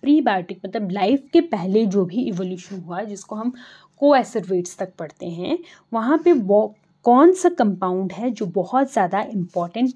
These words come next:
role play करता है? तो यस, अ, ये नहीं है,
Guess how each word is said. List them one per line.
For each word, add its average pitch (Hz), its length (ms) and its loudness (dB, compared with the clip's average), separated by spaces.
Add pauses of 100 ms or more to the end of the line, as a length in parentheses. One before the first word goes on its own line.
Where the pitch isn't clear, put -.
(100)
role 220 200 2
play 180 240 -6
करता 170 340 -14
है? 156 220 -16 (400)
तो 214 100 0
यस, 214 540 0 (360)
अ, 185 400 2 (440)
ये 226 400 -2 (160)
नहीं 190 380 0
है, 240 360 -4